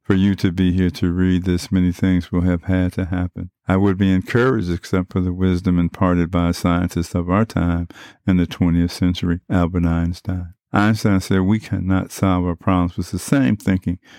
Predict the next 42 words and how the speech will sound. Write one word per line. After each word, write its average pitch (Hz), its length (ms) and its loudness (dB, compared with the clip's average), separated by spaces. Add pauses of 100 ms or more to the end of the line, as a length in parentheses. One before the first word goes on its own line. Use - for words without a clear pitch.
(120)
we 107 120 2
used 90 520 2
when 85 100 0
we 87 100 -4
created 87 540 -2
them." 90 240 -6 (680)
This 151 180 0
is 110 140 0
especially 98 600 -2
true 87 460 -2 (480)
if 98 160 -2
we 104 180 2
are 92 100 2
to 95 140 -6
consider 92 480 0
many 90 300 2
of 80 80 -2
the 85 80 -2
problems 87 480 0
with 87 180 -6
our 82 100 0
food 85 280 0
system 85 420 -2
in 82 100 2
Chicago. 85 680 -4 (160)
That 110 200 0
said, 92 320 0
it 87 160 0
is 87 160 -4
pure 120 260 0
folly 92 360 0
to 85 140 -4
think 95 220 0
of 90 100 -2
the 87 60 -4
food 92 260 -2
system 90 420 -2
that 85 180 -4
feeds 98 240 2
people - 320 -2
in 87 60 0
Chicago 85 680 -2